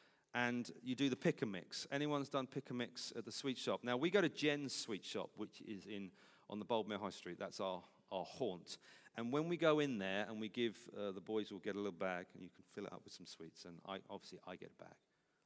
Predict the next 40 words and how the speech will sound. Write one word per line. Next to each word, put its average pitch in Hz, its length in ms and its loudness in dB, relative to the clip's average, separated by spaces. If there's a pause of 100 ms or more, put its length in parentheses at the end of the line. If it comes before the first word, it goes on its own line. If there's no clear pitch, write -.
(120)
I 95 60 -12
can - 80 -18
fill 92 140 -8
it - 20 -10
up - 60 -12
with - 80 -10
sweets. - 240 -12
And 92 140 -8
Mel 101 200 -2
gets - 240 -12
a - 20 -12
bag, - 200 -12
we 87 60 -14
can 87 80 -16
fill 90 140 -10
it - 40 -6
up - 60 -12
with - 100 -16
sweets. - 360 -10 (340)
And 113 120 0
what 147 140 2
we 151 100 4
found 117 440 2
is 92 100 -2
that 107 100 2
our 104 120 2
family 107 460 -4
is 90 100 -8
split - 400 -6
down 92 200 -4
the 87 60 -8
middle 87 320 -6 (280)
completely 87 540 -10 (460)
in 90 160 -8
this. 80 340 -8
There's 98 160 -2
obviously 120 260 0
the 98 80 -4
right 107 300 2
side, 85 360 -6